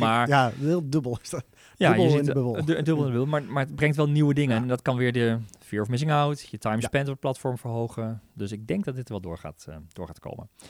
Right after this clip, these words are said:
Speaker 2: Eh, andere ontwikkeling bij Instagram die we, nou ja, ook al als een test hebben gezien, maar nu ook echt uitgerold gaat worden, eh, dat zijn
Speaker 1: Ja,
Speaker 2: de
Speaker 1: die is een stapje, een fase
Speaker 2: Ja,
Speaker 1: verder,
Speaker 2: fase
Speaker 1: hè?
Speaker 2: verder.
Speaker 1: Ja.
Speaker 2: De Reels ads, hè, ook eerder hier, eh, behandeld als een, als een pilot.
Speaker 1: Ja.
Speaker 2: Eh, maar nu een, ehm,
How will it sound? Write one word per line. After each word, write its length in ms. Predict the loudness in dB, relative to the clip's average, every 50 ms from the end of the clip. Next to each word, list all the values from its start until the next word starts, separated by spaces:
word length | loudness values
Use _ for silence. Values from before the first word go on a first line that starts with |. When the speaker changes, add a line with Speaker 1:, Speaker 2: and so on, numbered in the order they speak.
| -20 -20 -20 -20 _ _ _ _ _ _ _ _ _ _ _ _ _ _ -6
Speaker 2:
Eh, 260 | -2 0 2 2 4
andere 220 | 4 4 4 4
ontwikkeling 380 | 4 4 4 2 2 2 2 2
bij 120 | 2 2
Instagram 500 | 2 -2 -4 -4 -2 0 0 0 0 0
die 180 | 0 0 0 2
we, 320 | 2 4 4 4 2 0 -2 -6 -10 -8
nou 160 | -4 -4 -2
ja, 120 | -2 -2 -4
ook 140 | -4 -2 0
al 220 | 0 0 0 -2
als 180 | -2 -4 -4 -4
een 120 | -4 -4
test 180 | -2 -2 -2 -2
hebben 180 | -2 -6 -6 -6
gezien, 140 | -6 -6
maar 80 | -4 -4
nu 100 | -4 -4
ook 100 | -4 -4
echt 180 | -4 -6 -6 -6
uitgerold 400 | -6 -6 -6 -6 -8 -8 -8 -6
gaat 280 | -6 -4 -4 -4 -4
worden, 400 | -6 -4 -4 -4 -4 -4 -6 -6
eh, 200 | -8 -8 -8 -6 -6
dat 140 | -6 -6 -6
zijn 160 | -4 -2 -2
Speaker 1:
Ja, 80 | 0 -2
Speaker 2:
de 60 | -2
Speaker 1:
die 100 | -2 -4
is 80 | -6 -6
een 60 | -8
stapje, 420 | -8 -6 -8 -8 -8 -8 -10 -10
een 140 | -8 -8 -10
fase 320 | -8 -6 -6 -6 -4 -2 0
Speaker 2:
Ja, 60 | 0
Speaker 1:
verder, 180 | 2 2 2
Speaker 2:
fase 120 | 2 2 0
Speaker 1:
hè? 60 | 0
Speaker 2:
verder. 200 | 0 2 2 2
Speaker 1:
Ja. 160 | 0 -2 -4 -6
Speaker 2:
De 140 | -2 0 2 4
Reels 360 | 4 4 4 4 2 -2 -4
ads, 280 | -2 -2 -2 -2 -2 -4
hè, 160 | -4 -4 -2
ook 80 | 2 4
eerder 240 | 4 4 4 2
hier, 340 | 0 0 -2 -2 -2 -2 -4
eh, 60 | -2 -2 0
behandeld 340 | 0 0 0 0 -2 -2
als 200 | -2 -4 -4 -4
een, 120 | -4 -6 -4 -4
als 140 | -4 -6
een 100 | -6 -4
pilot. 460 | -4 -2 -2 0 0 -2 -2 -4 -8 -14 -18 -14 -10
Speaker 1:
Ja. 140 | -10 -10 -10 -12 _
Speaker 2:
Eh, 540 | -12 -6 -4 -4 -2 -2 -2 -2 -2 -4 -4
maar 160 | -2 -2 -2
nu 260 | 0 0 0 0 0 0
een, 120 | 0 0
ehm, 320 | 0 0 0 0 0 -2